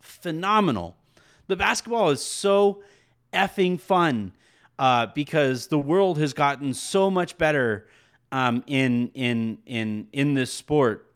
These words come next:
um, because of the efforts that the N B A has taken. And, uh, you know, you, you, you got, I, I was, you know,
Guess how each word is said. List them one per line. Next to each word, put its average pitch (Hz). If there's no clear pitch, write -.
um, 104
because 175
of 147
the 131
efforts 110
that 110
the 113
N 107
B 107
A 98
has 101
taken. 92
And, 110
uh, 110
you 143
know, 131
you, 120
you, 143
you 147
got, 135
I, 147
I 127
was, 131
you 156
know, 113